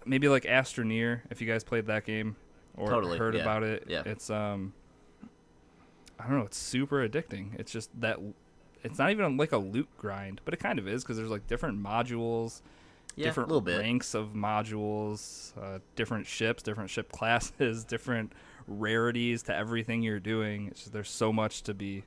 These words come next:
Speaker 1: looking for and mining for, and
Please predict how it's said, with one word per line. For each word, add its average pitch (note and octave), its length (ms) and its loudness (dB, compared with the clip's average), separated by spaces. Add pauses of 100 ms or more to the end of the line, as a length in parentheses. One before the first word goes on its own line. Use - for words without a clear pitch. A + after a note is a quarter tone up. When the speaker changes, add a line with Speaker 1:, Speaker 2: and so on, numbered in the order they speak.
(840)
Speaker 1:
looking A2 380 2
for G2 320 -2
and G2+ 140 -4
mining G#2 440 2
for, F2 480 -4 (120)
and G#2 420 -4